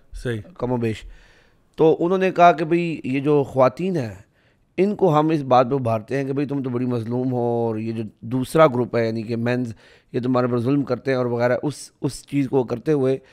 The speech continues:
Speaker 2: लेकिन इन्होंने इसको इस तरह डायरेक्टली नहीं, ब-, बड़े खुशनुमा अंदाज में मैं एक एग्जांपल से आपको समझाता हूँ कि अक्सर मैंने देखा है कि हमारे even पाकिस्तान में और especially यूनिवर्सिटी कैंपसेस में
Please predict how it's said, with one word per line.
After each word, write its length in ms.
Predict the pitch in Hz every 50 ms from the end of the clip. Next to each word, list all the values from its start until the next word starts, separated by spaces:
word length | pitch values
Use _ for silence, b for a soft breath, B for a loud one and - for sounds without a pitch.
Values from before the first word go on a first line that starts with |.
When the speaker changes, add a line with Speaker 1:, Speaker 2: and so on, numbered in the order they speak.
| b b b b b b b b -
Speaker 2:
लेकिन 220 | 139 190 196 214
इन्होंने 220 | 208 208 208 208 202
इसको 240 | 190 - - 190 190
इस 100 | - -
तरह 100 | 202 180
डायरेक्टली 400 | 151 156 156 165 - 170 180 185
नहीं, 120 | 190 185
ब-, 220 | 156 147 151 139
बड़े 240 | 135 135 151 156 170
खुशनुमा 760 | 160 - 165 175 151 - - 147 143 139 139 143 151 151 143 131
अंदाज 300 | 131 127 127 131 143 147
में 100 | 165 165
मैं 120 | 160 160
एक 60 | 139
एग्जांपल 420 | 131 123 123 127 131 135 131 170 165
से 100 | 160 151
आपको 160 | 120 123 131
समझाता 420 | 120 123 117 117 117 113 107 135
हूँ 200 | 139 151 156 - - b b b b b b b b b
कि 60 | - -
अक्सर 320 | - - - - 202 190
मैंने 200 | 190 190 185 165
देखा 240 | 139 139 123 156 160
है 100 | 165 156
कि 100 | 139 165
हमारे 560 | 147 139 127 127 123 131 147 151 143 - -
even 220 | 131 131 147 143 123
पाकिस्तान 520 | 123 120 120 - 151 - - 135 127 127
में 180 | 131 135 135 127
और 100 | - 127
especially 360 | - - - 151 - - 170
यूनिवर्सिटी 480 | 165 151 131 127 123 123 - - - 160
कैंपसेस 500 | - 147 127 127 - 131 - 180 165 143
में 240 | 131 120 123 139